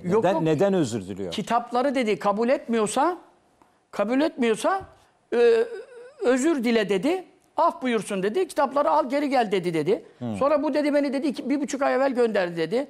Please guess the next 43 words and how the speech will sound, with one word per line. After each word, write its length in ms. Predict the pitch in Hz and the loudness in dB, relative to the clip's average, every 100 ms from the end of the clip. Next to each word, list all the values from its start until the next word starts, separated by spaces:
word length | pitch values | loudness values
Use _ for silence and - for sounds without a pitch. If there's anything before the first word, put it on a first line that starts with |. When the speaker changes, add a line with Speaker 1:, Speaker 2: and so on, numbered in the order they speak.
| - _ - | -12 _ -2
Speaker 1:
"O 120 | 247 | 2
arada 320 | 277 262 269 | 2 2 0
devamlı 260 | 277 269 262 | 2 0 0
telefon 360 | 262 254 247 269 | 0 0 2 0
etti." 280 | 220 202 | 0 -2
dedi. 300 | 180 170 254 - _ - | -2 0 -2 -4 _ -2
"Daha 160 | 226 | 0
gitmedi 380 | 247 269 240 214 | 0 -4 -4 -4
mi, 140 | 226 233 | -4 0
daha 140 | 240 | 0
gitmedi 420 | 226 214 196 185 | 0 -6 -4 -4
mi?" 140 | 175 160 | -4 -4
dedi, 240 | 147 147 | -4 -2
dedi. 280 | 143 190 220 - _ _ _ - | 0 0 -2 -6 _ _ _ -2
Ben 180 | 262 285 | 0 0
de, 40 | |
"Geciktim 440 | 247 262 269 285 254 | -2 -4 -4 -2 0
efendim, 300 | 220 214 202 | 0 -2 -2
geciktim 400 | 240 247 302 269 | -4 -2 -2 0
efendim." 260 | 226 208 | 0 0
diyorum 260 | 202 196 180 | 0 -2 -2
dedi. 280 | 214 285 294 - - | -2 -2 -4 -10 -2
Speaker 2:
Adam 220 | 151 190 | 2 2
Speaker 1:
"Hemen," 220 | 196 269 | 2 -2
dedi, 180 | 233 254 | -2 0
"geldim." 360 | 339 349 370 359 | 2 2 0 0
dedi 160 | 349 | 0
işte, 180 | 311 - | 0 0
dedi. 80 | 254 | 2
Speaker 2:
Adam 300 | 165 180 202 | 4 4 4
o 80 | 196 | 4
zaman 400 | 180 190 202 185 - - | 2 2 2 -2 -8 -10
kita-, 260 | 160 - | -8 -4
e, 200 | - 165 | 0 0
Fethullah 460 | 156 160 185 190 180 | 2 0 2 2 2
Gülen'in 260 | 185 202 | 0 0
kitaplarıyla 640 | 196 - 170 175 196 233 190 | -2 0 0 2 2 4 2
mı 80 | 120 | 2
geldi 340 | 107 98 90 | 0 -2 -4
size? 340 | - 87 87 - | -10 -10 -10 -4
Speaker 1:
İki 220 | 247 339 | -2 0
kitapla 440 | 262 302 285 240 214 | 0 0 0 0 0
geldi. 440 | 170 143 135 233 | 0 -2 -4 -8